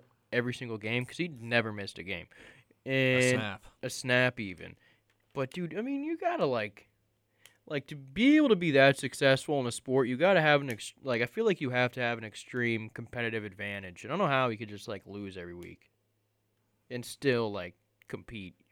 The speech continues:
Speaker 1: I guess, and,
Speaker 2: 'Cause
Speaker 1: like,
Speaker 2: he
Speaker 1: come
Speaker 2: just
Speaker 1: out.
Speaker 2: had hope. He had faith. Maybe they can pull it off.
Speaker 1: I don't know,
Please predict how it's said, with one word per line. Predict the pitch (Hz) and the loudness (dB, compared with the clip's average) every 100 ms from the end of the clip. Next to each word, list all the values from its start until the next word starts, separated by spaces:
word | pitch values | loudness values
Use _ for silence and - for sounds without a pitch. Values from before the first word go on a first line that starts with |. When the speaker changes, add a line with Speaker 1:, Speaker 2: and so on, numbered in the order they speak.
| - | -12
Speaker 1:
I | 101 | -10
guess, | 104 95 90 - - | -8 -10 -10 -20 -20
and, | 107 | -12
Speaker 2:
'Cause | 110 | -10
Speaker 1:
like, | - | -8
Speaker 2:
he | 110 | -8
Speaker 1:
come | 107 | -8
Speaker 2:
just | 101 | -6
Speaker 1:
out. | 110 | -6
Speaker 2:
had | 98 | -6
hope. | 107 104 - - _ | -6 -8 -10 -20 _
He | 113 | -14
had | 104 | -14
faith. | - 98 98 - _ _ _ _ _ _ _ | -12 -14 -14 -16 _ _ _ _ _ _ _
Maybe | 107 101 | -14 -12
they | 98 | -12
can | 98 101 | -14 -16
pull | 104 98 | -16 -14
it | |
off. | 95 98 - _ _ _ _ _ - | -12 -14 -16 _ _ _ _ _ -18
Speaker 1:
I | |
don't | 175 107 | -14 -14
know, | 101 104 98 | -12 -12 -12